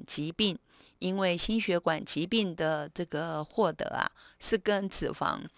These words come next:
摄取啊非常有关系，所以我们把这个心血管疾病啊，在这边做一个简单的介绍，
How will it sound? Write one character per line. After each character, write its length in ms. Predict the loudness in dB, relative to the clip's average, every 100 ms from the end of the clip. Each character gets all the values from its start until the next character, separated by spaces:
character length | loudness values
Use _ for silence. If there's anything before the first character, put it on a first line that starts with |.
| _ -2
摄 260 | 6 8 8
取 260 | 4 -2
啊 240 | -6 -10 -6
非 160 | 2 2
常 220 | 4 -2
有 140 | -2 -2
关 320 | 0 0 2
系， 320 | 0 0 -2 -4 -6
所 200 | 6 10
以 100 | 12
我 120 | 10
们 220 | 6 0 2
把 260 | 2 2
这 160 | 0 -2
个 180 | 0 2
心 200 | 2 2
血 220 | 4 4
管 220 | 4 0
疾 260 | -2 -4 -2
病 220 | -2 0
啊， 140 | -2
在 200 | 0 0
这 140 | 0 -2
边 280 | -2 -2
做 180 | 0 0
一 80 | 0
个 200 | 0 -2
简 300 | 0 -2 -2
单 240 | 0 2
的 120 | 2 0
介 260 | 2 2
绍， 260 | 2 2